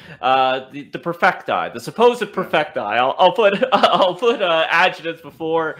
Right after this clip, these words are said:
Speaker 2: Yep.
Speaker 1: and, uh, uh, uh, scare quotes when-, whenever I say things. But who were the perfecti said to be, uh, Doctor Sledge?
Speaker 2: Yeah. So it's funny you say perfecti because you, then you're naming the women, right?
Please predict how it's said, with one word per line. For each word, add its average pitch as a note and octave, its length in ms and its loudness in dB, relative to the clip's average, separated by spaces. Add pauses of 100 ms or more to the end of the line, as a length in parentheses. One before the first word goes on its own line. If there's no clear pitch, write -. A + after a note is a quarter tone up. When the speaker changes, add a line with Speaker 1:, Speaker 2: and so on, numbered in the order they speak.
(100)
Speaker 2:
Yep. C#3 200 -4
Speaker 1:
and, C#3+ 220 -2
uh, C#3 200 -4 (140)
uh, C#3 280 -6 (120)
uh, C#3+ 120 -8
scare F3 260 -8
quotes D#3 300 -10
when-, C#3 120 -18
whenever C#3+ 220 -10
I C#3 80 -6
say C3+ 220 -14
things. C3+ 240 -16
But B2 100 -16 (300)
who C#4+ 160 -6
were D4 120 -8
the G#3+ 100 -8
perfecti D#3+ 680 -6
said C#3+ 280 -8
to B2+ 80 -18
be, G#2 400 -16
uh, G#2 200 -10
Doctor G2 260 -16
Sledge? F#2+ 480 -20
Speaker 2:
Yeah. C3+ 480 -4 (100)
So D#3+ 180 -6
it's D3 100 -10
funny G#3+ 160 -4
you A3+ 60 -4
say E3 120 -10
perfecti C#3 680 -8
because B2 280 -14
you, A#2+ 120 -16
then C#3 200 -10
you're C3+ 100 -10
naming A#2+ 260 -10
the A2 80 -12
women, A#2+ 460 -14 (260)
right? B2+ 380 -10